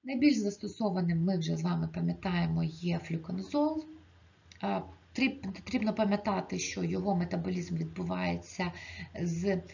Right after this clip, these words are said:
дією цитохрому П чотириста п'ятдесят, і тому, якщо ми використовуємо паралельно седативні препарати, бензодиазепіни, або використовуємо цефалоспорини, або статини, або пацієнт отримує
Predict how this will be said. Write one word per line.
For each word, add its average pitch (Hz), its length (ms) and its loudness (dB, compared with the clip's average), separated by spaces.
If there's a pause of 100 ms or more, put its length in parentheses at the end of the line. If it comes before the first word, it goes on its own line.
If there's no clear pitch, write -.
(580)
дією 165 440 2
цитохрому 180 720 -2
П 180 180 2
чотириста 185 500 -4
п'ятдесят, 277 680 -4
і - 80 -4
тому, 220 380 -2 (260)
якщо 196 500 0
ми 202 180 4
використовуємо 175 920 0 (260)
паралельно 98 800 2
седативні 294 560 -2
препарати, 214 680 -2
бензодиазепіни, 170 1040 0
або 160 180 0
використовуємо 165 680 -2
цефалоспорини, 233 880 -2 (320)
або 185 220 2
статини, 196 500 0 (300)
або - 200 2
пацієнт 214 500 0
отримує 180 580 0